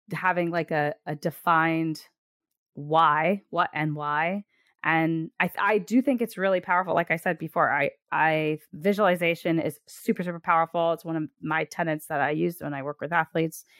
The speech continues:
is utilizing visualization. I visualize all of the time, all of the things, and, and maybe they didn't cut, turn out exactly as I had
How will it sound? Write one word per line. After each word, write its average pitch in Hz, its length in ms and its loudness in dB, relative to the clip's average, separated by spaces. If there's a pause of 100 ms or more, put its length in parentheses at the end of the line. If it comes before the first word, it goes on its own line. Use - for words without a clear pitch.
(340)
is 160 480 2
utilizing 160 520 2
visualization. 151 680 -6 (120)
I 180 280 4
visualize 175 540 0 (500)
all 180 240 4
of 175 80 -8
the 175 80 0
time, 147 460 -2 (480)
all 196 280 6
of 208 120 0
the 190 100 -2
things, 185 320 -2
and, 170 220 2
and 165 240 -4
maybe 196 200 -2
they 185 140 2
didn't 175 260 -2
cut, - 160 -2 (120)
turn 170 200 -2
out 160 240 2
exactly 156 720 0
as 147 160 -2
I 156 120 -4
had 147 220 -6